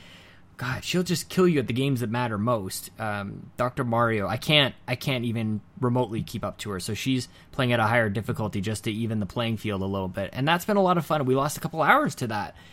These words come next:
just over the last little while. Like, we're both kind of in, in the same place, and so we're playing, like, Doctor Luigi.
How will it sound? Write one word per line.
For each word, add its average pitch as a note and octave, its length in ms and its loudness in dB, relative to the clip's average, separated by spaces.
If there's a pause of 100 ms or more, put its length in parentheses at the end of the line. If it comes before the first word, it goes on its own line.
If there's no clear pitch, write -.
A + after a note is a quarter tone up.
(220)
just C#3+ 180 -4
over D3 120 0
the C#3 80 0
last C3+ 240 2
little C3 160 0
while. C3 280 4
Like, G#2+ 160 -6
we're C3+ 120 2
both D3+ 240 -2
kind D#3 160 0
of D3 60 0
in, D3+ 260 0
in C#3 140 -2
the C3+ 80 0
same C#3 240 -2
place, C#3+ 440 -2 (280)
and B2+ 80 -6
so C#3 80 -4
we're D3 100 -2
playing, D#3+ 240 -4
like, D#3 140 -4
Doctor D3 300 0
Luigi. C#3+ 500 -2